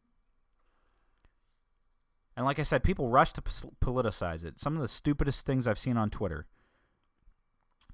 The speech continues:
is people talking about how Trump souped up the ideology. That was my phone, by the way. But people are rushing to Twitter and talking about how Trump's rhetoric is, is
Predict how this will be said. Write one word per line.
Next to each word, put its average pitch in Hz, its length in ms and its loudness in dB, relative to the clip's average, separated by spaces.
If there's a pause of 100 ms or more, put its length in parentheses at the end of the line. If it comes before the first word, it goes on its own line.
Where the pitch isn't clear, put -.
(1200)
is 92 120 -6
people 123 260 0
talking 117 320 4
about 107 200 4
how 90 180 -2
Trump - 500 0 (480)
souped - 500 0
up 131 200 6
the 120 140 2
ideology. 98 800 2 (1300)
That 87 100 -8
was 85 120 -12
my 98 120 -8
phone, 82 360 -10 (480)
by - 140 -10
the 82 80 -10
way. 82 220 -8 (760)
But 131 200 2 (160)
people 180 260 6
are 160 80 10
rushing 156 300 6
to 127 40 -4
Twitter 139 280 0
and 123 100 -2
talking 131 220 4
about 120 180 4
how 117 140 4
Trump's - 460 0
rhetoric 135 540 6
is, 110 160 -2
is 110 320 -2